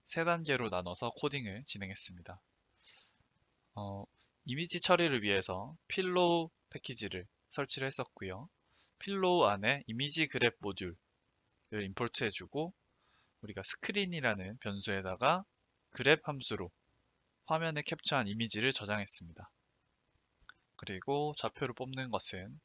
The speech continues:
많이 설명을 드렸으니 넘어가고요. getPixel이라는 함수로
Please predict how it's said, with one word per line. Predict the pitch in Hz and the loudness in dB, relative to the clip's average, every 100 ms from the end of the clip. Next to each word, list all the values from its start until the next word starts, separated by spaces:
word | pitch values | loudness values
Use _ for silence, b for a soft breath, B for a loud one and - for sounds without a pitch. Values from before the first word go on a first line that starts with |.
| - | -4
많이 | 101 95 92 113 | -4 -2 -10 -8
설명을 | 135 123 120 113 | -6 -2 -4 -4
드렸으니 | 92 - - 98 | -6 -6 -8 -8
넘어가고요. | 95 98 107 - - 104 160 _ b b b b b b b - | -4 -2 -4 -4 -8 -8 -12 _ b b b b b b b -2
getPixel이라는 | 123 - - 208 - 160 104 _ - 104 101 | 0 0 -2 -2 4 4 4 _ -6 0 0
함수로 | 113 139 - 107 123 | -2 -6 -4 -2 -4